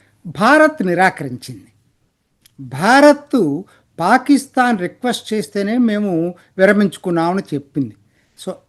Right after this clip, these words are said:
అక్కడ కూడా ఆయనకి పూర్తి విజయం దొరకల. మూడోది,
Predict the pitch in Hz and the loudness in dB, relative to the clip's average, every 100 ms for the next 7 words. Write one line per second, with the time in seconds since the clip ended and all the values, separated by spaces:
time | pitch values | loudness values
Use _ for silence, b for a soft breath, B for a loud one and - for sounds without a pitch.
0 | - 165 - - 311 302 294 285 262 269 | -8 -8 -8 0 4 4 2 2 2 2
1 | 269 156 170 202 _ _ _ - 180 240 | 2 0 -4 -10 _ _ _ -4 2 4
2 | 233 226 - 220 220 226 185 175 196 175 | 2 -2 -4 -4 -4 -4 -4 0 -2 -2
3 | 135 139 143 - _ _ _ _ _ _ | -8 -10 -14 -16 _ _ _ _ _ _
4 | _ _ 151 170 277 320 311 277 202 143 | _ _ -4 6 8 10 8 6 2 -2
5 | 190 | -8